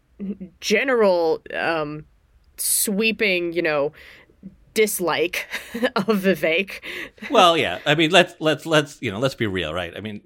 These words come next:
Speaker 2: most people that, I, I don't wanna say most, it's so hard to generalize here, but a lot of people on bio Twitter and the people that you see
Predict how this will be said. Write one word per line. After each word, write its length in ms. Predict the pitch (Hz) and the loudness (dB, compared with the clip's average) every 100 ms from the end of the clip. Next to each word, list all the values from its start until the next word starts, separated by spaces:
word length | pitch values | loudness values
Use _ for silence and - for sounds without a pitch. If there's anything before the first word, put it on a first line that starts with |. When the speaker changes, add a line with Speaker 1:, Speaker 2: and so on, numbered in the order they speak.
| - | -20
Speaker 2:
most 360 | - 120 120 - | -12 -4 -4 -4
people 600 | 113 113 101 101 101 _ _ _ _ _ - | -6 -2 -2 -2 -6 _ _ _ _ _ -8
that, 460 | 92 95 90 - _ - | -2 0 -2 -4 _ -4
I, 160 | 120 87 | -4 -2
I 60 | |
don't 100 | 120 | -4
wanna 120 | 143 | -4
say 140 | - 98 | -4 -6
most, 360 | 92 90 90 | -4 -6 -6
it's 100 | 156 | -8
so 100 | 190 | -8
hard 220 | 165 127 92 | -4 -4 -4
to 60 | |
generalize 460 | - 87 87 90 - | -8 -8 -6 -10 -8
here, 80 | 98 | -6
but 180 | 131 - - - - | -6 -8 -20 -14 -10
a 120 | - | 2
lot 120 | 214 | 4
of 60 | 202 | 6
people 180 | 185 | 4
on 80 | 170 | 6
bio 200 | 143 139 | 8 6
Twitter 320 | 139 139 135 | 6 0 2
and 120 | 127 117 | 0 -2
the 40 | |
people 260 | 139 143 127 | -4 -2 -2
that 140 | 123 | -2
you 120 | 113 | -4
see 420 | - 127 123 117 | -6 -4 -4 -6